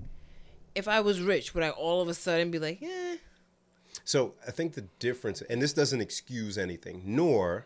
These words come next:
Speaker 2: Darren, does this put rich people, athletes, whomever with influence, power, cops, judges, whatever. Um, but there's a percentage of them that, that power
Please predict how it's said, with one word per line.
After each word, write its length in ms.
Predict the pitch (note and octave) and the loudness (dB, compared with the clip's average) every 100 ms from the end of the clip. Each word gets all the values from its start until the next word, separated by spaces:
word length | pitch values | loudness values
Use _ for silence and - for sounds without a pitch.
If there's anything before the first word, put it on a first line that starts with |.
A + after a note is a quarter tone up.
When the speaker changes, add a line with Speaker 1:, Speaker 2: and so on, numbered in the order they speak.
| _ _ - | _ _ -8
Speaker 2:
Darren, 400 | E2+ D2+ D#2 F2 _ _ - | -6 -6 -10 -14 _ _ -4
does 160 | G#2 | -2
this 200 | G#2+ G#2 | 0 -2
put 500 | - - E3 - - - - | -4 -2 -2 -2 -10 -14 -16
rich 360 | A2 A#2+ - | -6 -6 -4
people, 360 | - A#2+ A#2 F#2 | -8 -6 -4 -2
athletes, 840 | G2 G#2 - G#2+ G#2+ F#2+ - - - - - | -2 -2 -4 -8 -8 -8 -8 -10 -14 -20 -8
whomever 380 | C3 A#2+ A#2 A2 | -2 2 4 2
with 200 | G2+ G2+ | -2 0
influence, 460 | A2 G2+ G#2 G2+ - | 0 0 -4 -4 -6
power, 560 | - G2+ G2 F#2+ F#2+ F#2 | -6 -2 -2 -2 -4 -6
cops, 800 | G#2 F#2+ F#2 - - - - G2+ | -4 -2 -4 -4 -4 -4 -6 -8
judges, 440 | F#2+ G2+ F#2 F2 G2+ | -4 -4 -4 -10 -8
whatever. 400 | F#2 E2 D#2+ - - - - _ - | -6 -6 -8 -16 -20 -20 -20 _ -2
Um, 520 | G2 F2+ E2+ E2 D#2+ _ _ _ _ _ _ _ - | -2 -2 -4 -8 -12 _ _ _ _ _ _ _ 0
but 300 | B2+ F2+ - _ | 2 2 -4 _
there's 320 | G2 G#2+ F#2 F#2+ - | -2 0 0 -8 -10
a 60 | F#2 | -12
percentage 580 | - D#3 - C#3 G#2+ F#2+ | -4 -2 0 0 -2 -4
of 140 | F2 | -6
them 240 | F2 E2 - - - - - - - | -6 -8 -10 -12 -10 -8 -8 -8 -4
that, 260 | G#2 G2+ - - | -2 -2 -6 -4
that 260 | G2+ - - | -4 -4 -6
power 560 | B2+ B2+ A2 F#2+ F2 | -2 2 2 2 -2